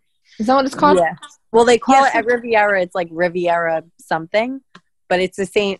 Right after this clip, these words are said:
Speaker 2: same juice. And that's what I had with my mimosa. And it was
Speaker 3: Yeah,
Speaker 2: really
Speaker 3: and the waiter was telling us that they were so excited because they let the wait staff name the juice.
Speaker 2: Oh, okay.
Speaker 1: Aw.
Speaker 3: Th-, yeah,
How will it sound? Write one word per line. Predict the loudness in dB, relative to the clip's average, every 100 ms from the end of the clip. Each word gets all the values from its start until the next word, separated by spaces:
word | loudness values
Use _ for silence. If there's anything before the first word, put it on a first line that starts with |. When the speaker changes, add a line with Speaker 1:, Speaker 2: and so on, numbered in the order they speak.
| -6
Speaker 2:
same | -4 -2 -2
juice. | -2 -2 -2
And | 0
that's | 0 0 -2
what | 0
I | 0 0
had | 0 0 -2 -10
with | -10
my | -4 -4
mimosa. | -4 -10 -12 -10 -4 -2 -2 -4
And | -8 -8
it | -6
was | -8 -10 -20 -20 _ _ -8
Speaker 3:
Yeah, | -2 0
Speaker 2:
really | 2 4
Speaker 3:
and | 4
the | 4
waiter | 4 2 0
was | -2 -2
telling | 0 0 0 -2
us | -4 -2 0
that | 0 -2
they | -4
were | -4 -4
so | -2 -2
excited | -4 -4 -2 0 -2 -4
because | -6 -6 -6
they | -4 -2
let | -2 -2
the | -4
wait | -2 -4 -6
staff | -2 0 0 -2
name | -2 0 -2
the | -6
juice. | -8 -8 -8 -10 -14 -18 _ _ 2
Speaker 2:
Oh, | 6 6 6
okay. | 2 0 0 -2 -6 2
Speaker 1:
Aw. | 2 2 0 0
Speaker 3:
Th-, | -2 -4 -6 2
yeah, | 4 4 2